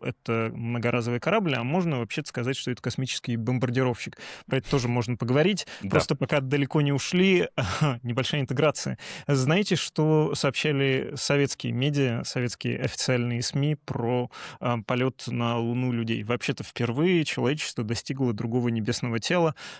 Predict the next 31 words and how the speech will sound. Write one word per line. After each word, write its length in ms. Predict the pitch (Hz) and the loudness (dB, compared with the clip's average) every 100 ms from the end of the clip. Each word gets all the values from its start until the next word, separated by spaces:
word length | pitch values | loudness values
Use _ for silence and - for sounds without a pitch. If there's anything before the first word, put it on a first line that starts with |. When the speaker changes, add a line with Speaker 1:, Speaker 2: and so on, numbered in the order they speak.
| - | -4
Speaker 1:
Ну, 200 | 135 180 | 0 0
вот 240 | 170 - | 0 2
очень 260 | 165 - 156 | 0 4 2
сдержанно 480 | 120 127 113 123 135 | 4 0 0 -2 0
сообщали, 840 | 156 160 - 165 156 156 156 165 - | 0 0 2 2 4 4 2 0 0
эм, 380 | 127 127 120 104 | 2 2 0 -4
пытались 340 | 139 139 127 | 0 2 0
сместить 340 | - 131 - 123 | 0 -2 -2 -2
фокус, 340 | 127 123 147 | -2 -2 -2
говорили, 340 | 135 135 143 | 0 2 2
что 340 | 131 - 127 123 | -2 -4 -2 0
американцы, 420 | 127 127 131 131 | 0 0 -2 -4
конечно, 300 | - 120 - | -4 -4 -4
полетели, 480 | - 139 143 220 190 | -2 0 2 4 4
но 180 | 131 147 | 4 4
и 100 | 147 | 4
у 140 | 120 | 2
нас 360 | 120 147 208 - | 0 0 0 0
есть, 440 | 175 170 - - | -2 -2 -2 -2
э, 220 | 147 143 139 | 0 2 0
своя 380 | - 143 139 135 | 0 2 2 2
лунная 420 | 135 135 131 127 | 0 0 0 -2
программа, 580 | - 127 123 127 127 127 | -2 0 0 0 0 -4
и 180 | - | -4
мы 220 | 123 131 120 | -2 -2 -2
вообще 360 | 107 - 165 | -4 -2 -2
в 60 | 147 | -2
космосе 420 | - 135 127 - | -4 -4 -4 -6
впереди 360 | 123 - 120 123 | -8 -4 -2 -2
планет 360 | - 127 135 | -2 -4 -4
всей. 260 | - - 220 | -2 0 0